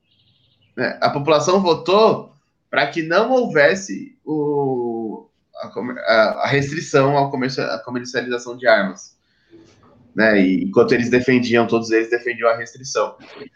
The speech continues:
O curioso é que o governo ignorou isso, a restrição rolou do mesmo jeito,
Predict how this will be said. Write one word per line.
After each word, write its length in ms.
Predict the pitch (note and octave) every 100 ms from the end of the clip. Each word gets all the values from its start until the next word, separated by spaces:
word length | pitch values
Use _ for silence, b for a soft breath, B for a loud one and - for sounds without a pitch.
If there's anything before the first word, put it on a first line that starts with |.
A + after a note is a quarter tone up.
| - - -
O 60 | D3+
curioso 880 | - A3+ F#3 D#3 F#3+ G#3+ G3+ C#3+ - _ _ -
é 80 |
que 120 | C#3+ E3
o 80 |
governo 380 | C#3+ D3+ C#3+ C#3
ignorou 680 | C3+ B2+ B2 B2 C#3+ C#3+ C3
isso, 500 | A#2+ A#2+ B2 G3 G#3 _ _ _ _ _ _ _ _ _ _ -
a 80 | A2+
restrição 520 | B2+ - C#3+ C#3+ D3
rolou 300 | C#3+ C#3 C3
do 80 | B2+
mesmo 360 | C3 D#3 F#3+ D#3+
jeito, 420 | B2 C3 F3